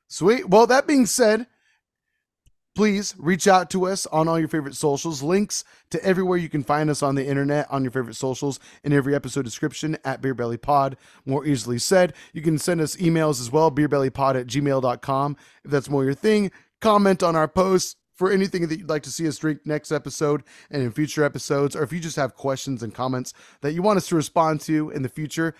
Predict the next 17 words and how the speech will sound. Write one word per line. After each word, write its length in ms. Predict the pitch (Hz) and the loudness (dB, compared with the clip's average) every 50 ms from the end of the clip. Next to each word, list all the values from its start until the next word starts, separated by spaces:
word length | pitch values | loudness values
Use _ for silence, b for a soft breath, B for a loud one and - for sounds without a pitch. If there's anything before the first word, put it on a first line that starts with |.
| b b b _ - | b b b _ 0
please 300 | 160 180 185 180 156 123 | 2 2 2 2 0 -2
go 160 | - 165 156 | 0 2 2
ahead 100 | 151 131 | 2 2
and 120 | 135 131 | 0 -2
do 160 | 113 143 151 147 | -2 0 -2 -2
so. 320 | - - 151 147 143 147 - | 0 0 2 2 2 0 0
Email, 380 | 156 147 147 147 143 139 139 139 | -2 0 0 0 2 2 0 0
comment, 520 | - - 127 127 135 139 143 143 139 135 104 | -2 -4 -4 -4 -2 -2 -2 -2 -2 -4 -6
whatever, 360 | 113 123 127 135 131 120 135 135 | -8 -6 -4 -4 -2 -2 -4 -4
D 280 | 117 127 135 127 120 | -4 -6 -8 -6 -6
M. 260 | 120 127 127 131 127 - _ _ _ _ _ _ _ | -6 -6 -6 -6 -6 -8 _ _ _ _ _ _ _
It's 100 | - - | 0 2
all 160 | 180 156 151 | 4 4 4
good. 280 | 135 143 151 160 151 - _ _ _ _ _ _ - | 4 4 4 2 2 -4 _ _ _ _ _ _ -2
But, 140 | 156 165 170 | 0 2 2
uh, 160 | 185 190 190 165 147 | 2 2 0 -2 -2
yeah, 200 | 190 269 381 | -2 -2 -2